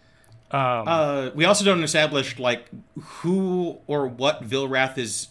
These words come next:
Speaker 2: his public persona is supposed to be.
Speaker 1: Yeah.
Speaker 2: 'Cause he looks like an evil cult leader. <laughs> It
Speaker 1: Yeah,
Speaker 2: looks
Speaker 1: 'cause
Speaker 2: like
Speaker 1: it,
Speaker 2: his
Speaker 1: yeah, 'cause
Speaker 2: business
Speaker 1: it,
Speaker 2: card is evil cult leader.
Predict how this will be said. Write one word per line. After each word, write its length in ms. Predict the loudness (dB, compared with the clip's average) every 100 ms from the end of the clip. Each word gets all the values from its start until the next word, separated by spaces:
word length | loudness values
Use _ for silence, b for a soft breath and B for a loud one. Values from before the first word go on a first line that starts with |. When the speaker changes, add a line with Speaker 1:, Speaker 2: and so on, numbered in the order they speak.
| -12
Speaker 2:
his 280 | -8 -8
public 440 | -6 -4 -4 -4 -6
persona 420 | -8 -4 -4 -4
is 160 | -6 -8
supposed 320 | -6 -8 -8
to 80 | -8
be. 340 | -6 -6 -10
Speaker 1:
Yeah. 280 | -10 -8 -8 0
Speaker 2:
'Cause 160 | 4 8
he 80 | 6
looks 360 | 8 8 8
like 160 | 6 8
an 80 | 10
evil 200 | 8 8
cult 240 | 10 10
leader. 160 | 8 6
<laughs> 60 | 10
It 160 | 10
Speaker 1:
Yeah, 120 | 10 6
Speaker 2:
looks 100 | 8
Speaker 1:
'cause 80 |
Speaker 2:
like 100 | 8
Speaker 1:
it, 40 | 10
Speaker 2:
his 80 | 10
Speaker 1:
yeah, 80 |
'cause 80 | 10
Speaker 2:
business 220 | 10 8 6
Speaker 1:
it, 40 |
Speaker 2:
card 220 | 8 8
is 160 | 6 4
evil 240 | 2 0
cult 320 | 0 0 0 -4
leader. 300 | -8 -6